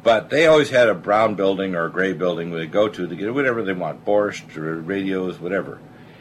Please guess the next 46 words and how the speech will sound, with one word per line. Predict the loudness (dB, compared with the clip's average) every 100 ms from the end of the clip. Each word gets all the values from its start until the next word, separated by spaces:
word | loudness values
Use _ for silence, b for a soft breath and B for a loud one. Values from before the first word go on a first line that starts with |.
| B B
And, | -2 2 2 0 -4 -10
uh, |
ten | -2 0
percent | 0 0 -2
of |
the | -2 0
population | 0 0 -6 -4
by | -2 0
law | 2 0
could | -2 -12
become | -6 -4
members | -2 -4 -6
of |
the | -8
Communist | -4 -2 -4 -8
Party, | -8 -8 -8
not | -6 -6 -2
more | 0 0
than | -2
ten | -4 -8
percent. | -8 -14 -14 -16 -20 -20 B B B B
But | -8
if | -4
you | 0
remember | 0 0
the | -2
Communist | 0 0 0 -8 0
Party, | 4 4 0
you | -8
could | -8
get | -4 0
all | 2
kinds | 2 0 -2
of | -8
stuff | -2 -2 -2
that | -8
you | -6 -6 -4
would |
never | -2 -2 0 -4
be | -6 -6
available | -4 -4 -4 -10
to |
the | -12
general | -8 -6 -2
public. | -2 -2 -8
So | -6 -6 -6